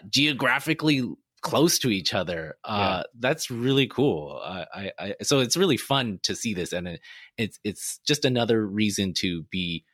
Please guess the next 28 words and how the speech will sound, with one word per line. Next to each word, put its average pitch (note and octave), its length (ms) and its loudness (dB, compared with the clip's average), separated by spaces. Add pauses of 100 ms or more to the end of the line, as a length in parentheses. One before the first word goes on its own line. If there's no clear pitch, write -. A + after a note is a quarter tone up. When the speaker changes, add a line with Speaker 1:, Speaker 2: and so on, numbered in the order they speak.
(200)
Speaker 1:
uh, F2 180 -2
excited G#2+ 340 2
about F#2 260 0
the, D#2+ 240 -2
the D#2+ 100 -8
last D#2+ 380 0
quarter F2 320 -2
of D2+ 100 -6
this D2 160 -10
season. E2+ 400 -10 (1040)
Speaker 2:
Yeah, A2 200 -2
when C#3 320 2 (200)
they D3+ 180 4
were F#3+ 180 6
talking C#3+ 460 2
about B2+ 300 2
this A#2+ 200 2
trade, A2 340 2
I G#2 160 -4
was A2+ 360 -2 (120)
like, F#2 180 -12 (200)
"Please C3 440 4 (140)
make A2 420 -4
this A#2+ 160 -4
happen," G2+ 520 -6
because G2 560 -6 (420)
I A2+ 520 -2 (280)
hope, - 480 -2